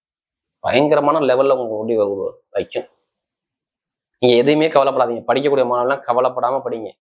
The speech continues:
அரசாங்க வேலை எழுதுறவங்க கண்டிப்பா எழுதுங்க. அரசியல் வழக்கமா பாருங்க, சரியாந்திர வெற்றியா கிடைக்கும் பாருங்க. சரியாந்திர யோகம், எதிர்பார்க்காத அளவுக்கு மிகப்பெரிய ஒரு வெற்றி. கன்னிராசி இவங்களை யாருமே இப்ப தோற்கடிக்க முடியாது, அந்த அளவுக்கு ஒரு வளர்ச்சியை நீங்க பார்க்க போறீங்க.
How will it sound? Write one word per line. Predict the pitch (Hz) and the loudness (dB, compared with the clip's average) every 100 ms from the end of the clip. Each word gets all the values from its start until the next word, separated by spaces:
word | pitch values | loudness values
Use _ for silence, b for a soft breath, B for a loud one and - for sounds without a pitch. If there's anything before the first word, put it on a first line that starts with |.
| _ _ | _ _
அரசாங்க | 113 131 139 147 | 0 0 0 -2
வேலை | 131 123 | -2 -2
எழுதுறவங்க | 117 123 131 117 | -2 -2 -2 -2
கண்டிப்பா | 120 127 | -2 -2
எழுதுங்க. | 123 117 104 | -2 -2 -2
அரசியல் | 117 135 135 | -2 -2 -2
வழக்கமா | 127 139 127 | -2 -2 -2
பாருங்க, | 131 131 110 | -2 -4 -4
சரியாந்திர | 104 131 131 135 123 | -4 -4 -4 -2 -2
வெற்றியா | - 123 | -2 -4
கிடைக்கும் | 113 107 107 | -4 -6 -6
பாருங்க. | 98 95 - _ _ _ _ _ _ _ _ _ | -6 -8 -20 _ _ _ _ _ _ _ _ _
சரியாந்திர | 110 113 139 156 151 131 | 0 2 2 2 2 0
யோகம், | 127 113 101 _ _ _ - | -2 -6 -16 _ _ _ 0
எதிர்பார்க்காத | 120 165 - _ 120 139 - - - 151 | 2 2 -2 _ 2 2 -2 -6 -2 0
அளவுக்கு | 143 143 143 160 131 | 0 -2 -4 -6 -6
மிகப்பெரிய | 120 151 147 - - 180 165 | -4 -2 -4 -4 0 2 2
ஒரு | 147 139 | 2 0
வெற்றி. | 135 - 131 - _ _ _ _ _ _ _ _ _ | 0 -2 -2 -6 _ _ _ _ _ _ _ _ _
கன்னிராசி | - 120 156 165 151 147 180 208 - - _ 135 | 0 2 2 2 2 2 0 0 -4 -12 _ 0
இவங்களை | 143 147 131 127 | 2 2 2 2
யாருமே | 147 165 165 175 196 | 2 0 0 0 -2
இப்ப | 147 - | -6 -2
தோற்கடிக்க | 156 165 160 131 127 | 0 0 -2 -4 -4
முடியாது, | 117 101 120 | -2 -2 0
அந்த | 151 160 | 0 2
அளவுக்கு | 156 156 156 | 0 -2 -4
ஒரு | 127 | -2
வளர்ச்சியை | 127 127 - 123 | -4 -4 -4 -6
நீங்க | 113 117 | -4 -6
பார்க்க | 113 101 | -6 -10
போறீங்க. | 95 - | -18 -18